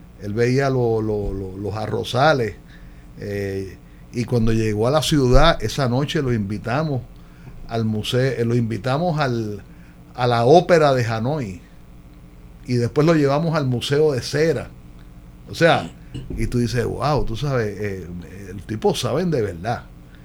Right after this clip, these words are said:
Ellos no le faltaron el re-, en la contestación, no le faltaron el respeto. Ellos le dijeron, "Nosotros hicimos lo que teníamos que hacer".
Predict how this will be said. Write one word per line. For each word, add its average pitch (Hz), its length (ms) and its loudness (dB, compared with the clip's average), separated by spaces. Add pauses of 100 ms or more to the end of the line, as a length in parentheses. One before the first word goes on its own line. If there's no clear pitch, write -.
(320)
Ellos 135 300 4
no 131 180 4
le 180 140 4
faltaron 151 640 2
el 165 80 2
re-, 117 260 0
en 117 80 0
la 135 160 4
contestación, 135 960 0 (480)
no 101 160 -4
le 131 140 0
faltaron 165 480 0
el 208 60 0
respeto. 180 600 0 (720)
Ellos 127 220 2
le 202 160 4
dijeron, 208 580 2
"Nosotros 175 640 0
hicimos 175 380 -2
lo 202 80 -2
que 170 80 -2
teníamos 151 340 -4
que 214 120 -8
hacer". 117 180 -8